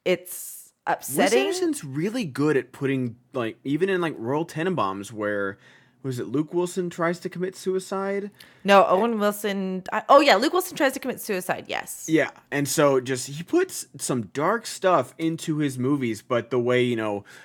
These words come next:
Speaker 2: the music and the whimsy and the, the framing and stuff like that. The fact that he's never been nominated for an Oscar.
Speaker 1: He hasn't been? Oh, I didn't even realize that.
Speaker 2: For anything, writing, directing,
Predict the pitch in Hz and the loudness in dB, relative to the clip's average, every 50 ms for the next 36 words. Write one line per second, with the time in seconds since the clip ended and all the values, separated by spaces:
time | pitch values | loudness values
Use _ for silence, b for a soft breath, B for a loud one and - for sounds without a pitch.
0 | B B B - 143 156 185 202 202 185 170 185 180 180 160 131 117 123 127 170 | B B B -4 0 4 4 6 6 6 6 6 6 6 4 0 0 2 6 6
1 | 190 196 185 165 147 165 175 170 160 147 131 117 110 107 104 104 101 107 - - | 6 6 4 2 0 0 2 2 2 2 2 0 0 -2 -2 -2 -4 -6 -6 -2
2 | - 180 185 185 185 180 180 180 175 170 - - 175 160 156 - 160 151 147 - | 2 2 4 4 4 2 0 -2 -2 -2 -2 -2 -2 -2 -2 -2 -4 -6 -2 0
3 | 160 151 151 151 151 127 - - B B B B B B B B B 180 175 - | 2 4 4 4 2 2 -2 -10 B B B B B B B B B 0 4 6
4 | 262 302 - - 370 311 277 269 240 190 165 151 151 156 156 135 139 135 127 123 | 6 6 6 4 2 4 4 2 2 2 2 2 2 2 2 2 2 2 2 2
5 | 117 117 120 117 113 110 110 110 110 107 - 131 120 117 95 104 113 113 117 - | 0 0 0 0 0 0 0 0 -2 -2 -2 -4 -4 -2 -2 -2 -2 -2 -2 -4
6 | - - 110 107 104 104 101 - 330 381 330 269 240 254 254 311 320 311 320 - | -6 -6 -4 -4 -4 -4 -4 -2 -2 -2 -2 0 0 0 0 -2 -6 -6 -4 -4
7 | 359 359 339 - - 185 175 165 165 170 165 170 165 160 139 117 110 92 98 73 | -4 -2 0 2 4 4 4 4 0 -4 -8 -10 -10 -12 -14 -16 -18 -16 -14 -12
8 | 82 87 82 57 55 - - - 139 104 92 - - 202 - _ _ - 202 190 | -12 -12 -12 -12 -14 -14 -14 -14 -12 -12 -12 -12 -14 -16 -20 _ _ -8 -6 -2
9 | - 233 226 - 208 233 277 320 311 - 151 123 107 98 90 92 120 160 196 247 | 0 0 0 2 2 2 2 2 0 0 -2 -2 -2 -4 -8 -6 -2 2 4 4
10 | 262 254 240 214 156 156 151 175 190 208 196 - 214 208 202 202 202 202 196 | 4 4 2 -2 -4 -2 0 2 2 2 0 -2 -6 -4 -4 -4 -6 -8 -10